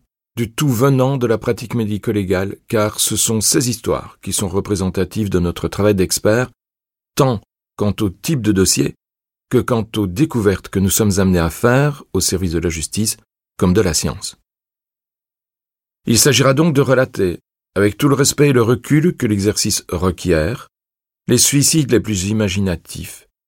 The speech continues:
les meurtres maquillés en accident, les débats houleux en cour d'assises ou encore certaines scènes d'accidents peu communes. J'ai décidé aussi de ne pas traiter ces histoires sur un ton larmoyant.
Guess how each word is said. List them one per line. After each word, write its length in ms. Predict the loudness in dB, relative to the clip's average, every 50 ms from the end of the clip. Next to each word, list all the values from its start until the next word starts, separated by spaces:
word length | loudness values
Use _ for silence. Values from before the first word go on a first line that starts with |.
| _ _ _ _ -2
les 140 | 0 2
meurtres 340 | 4 2 2 0 0 -2 0
maquillés 640 | 0 0 0 -2 -4 -8 -6 -2 2 2 2 2 0 -2
en 200 | -4 -2 0 0
accident, 480 | 0 0 -2 -4 -4 -2 -2 -2 -4 -4 -8 _ _ _ _ _ _ _ _ _ _ _ _ _ _ _ _ 0
les 120 | 0 2 4
débats 380 | 4 2 2 2 2 0 0 _
houleux 440 | 2 4 6 6 6 4 4 0 -4 _
en 140 | -4 -4 -4
cour 200 | -4 -2 -2 0
d'assises 600 | 2 2 2 2 0 -2 -4 -4 -4 -4 -6 -6 -4
ou 140 | -2 0
encore 600 | 0 0 0 0 0 0 0 -2 -4 -8 -16 -20 _ _ -8
certaines 500 | -4 -2 0 -2 0 0 0 0 2 2
scènes 400 | 2 0 2 0 0 0 0 0
d'accidents 560 | 0 0 0 0 -2 0 0 0 0 0 -4 -10 _ _ _
peu 140 | -2 0 0
communes. 380 | 2 2 0 0 0 -4 -8 -14 _ _ _ _ _ _ _ _ _ _ _ _ _ _ _ _ _ _ _ _ _ _ _ _ _ _ _ _ _ _ _ _ _ -4
J'ai 120 | -2 0
décidé 340 | 2 2 2 0 2 2 2
aussi 300 | 2 2 0 -2 -2 -2
de 140 | 0 0 0
ne 160 | 0 0 -2
pas 260 | -2 -4 _ -2 -2
traiter 500 | -2 -2 -2 -2 -2 -2 -2 0 2 2
ces 260 | 2 2 0 0 -2
histoires 440 | -2 -4 -2 2 2 2 2 0 -2
sur 260 | -4 -4 -2 -2 -2
un 120 | -2 -2 -4
ton 240 | -4 -4 -2 0 0
larmoyant. 580 | 0 -2 0 -2 -2 0 0 -2 -2 -4 -6